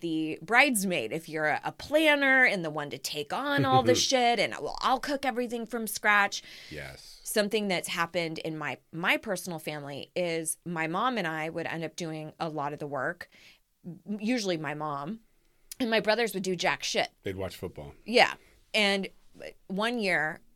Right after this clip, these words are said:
Speaker 1: my baby brother, who I love to pieces, he was responsible for the fucking pies. Of course, we know he's not gonna buy them from scratch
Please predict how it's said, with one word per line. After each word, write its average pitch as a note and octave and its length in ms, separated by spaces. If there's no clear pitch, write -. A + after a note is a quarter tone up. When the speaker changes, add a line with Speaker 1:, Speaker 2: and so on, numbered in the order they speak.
Speaker 1:
my F3+ 140
baby F3 240
brother, D#3 400
who F3+ 120
I D3+ 280
love F3 500
to - 120
pieces, B2 640
he D4+ 260
was D#4+ 200
responsible G#3+ 720
for F#3+ 340
the F#3 120
fucking E3 360
pies. - 540
Of F#3+ 100
course, D4+ 280
we G3+ 100
know F#3 260
he's E3+ 200
not D#3 160
gonna C#3+ 340
buy D3 180
them C3+ 140
from - 160
scratch - 520